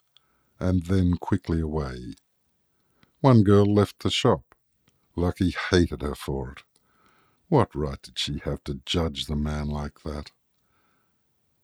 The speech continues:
The kids ordered more quietly than normal, and for that Lucky was grateful.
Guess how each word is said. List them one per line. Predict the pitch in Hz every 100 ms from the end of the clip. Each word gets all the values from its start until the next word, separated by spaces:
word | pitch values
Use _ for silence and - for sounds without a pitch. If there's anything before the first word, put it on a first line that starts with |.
| _ _ _ _
The | 107
kids | - 143 120
ordered | 123 117 110
more | 113 113 107
quietly | - - 120 110 80 - - 69
than | 78 85
normal, | 87 85 62 58 _ _ _ _ _ _ _ _ _ -
and | 87
for | 104
that | 120 120 123 - -
Lucky | 107 - 95
was | 92 90
grateful. | - 143 107 - 120